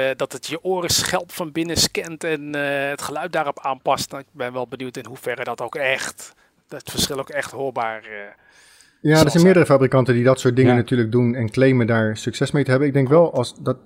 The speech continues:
Speaker 2: App-, Apple zal dit niet zomaar als gimmick doen, denk ik. Dus dat is
Speaker 3: Mhm.
Speaker 2: ook wel iets waar ik ne-, benieuwd naar ben. Ik denk wel dat het bij hun, dat zij daar een van de betere implementaties van zullen hebben,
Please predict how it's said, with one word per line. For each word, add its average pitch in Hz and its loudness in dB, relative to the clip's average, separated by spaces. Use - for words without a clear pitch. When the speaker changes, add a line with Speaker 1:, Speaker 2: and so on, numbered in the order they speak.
Speaker 2:
App-, 185 2
Apple 196 4
zal 156 6
dit 135 2
niet 156 2
zomaar 139 4
als 113 0
gimmick 107 2
doen, 95 -2
denk 92 -4
ik. 98 -10
Dus 107 -6
dat 107 4
is 120 0
Speaker 3:
Mhm. 139 4
Speaker 2:
ook 135 4
wel 127 4
iets 120 -2
waar 120 2
ik 120 -2
ne-, 117 -2
benieuwd 123 0
naar 120 -2
ben. 120 -2
Ik 120 -6
denk 170 4
wel 165 6
dat 151 4
het 131 -4
bij 131 6
hun, 160 2
dat 131 -2
zij 147 2
daar 135 4
een 143 4
van 135 2
de 131 2
betere 135 4
implementaties 123 0
van 117 -2
zullen 113 0
hebben, 113 -2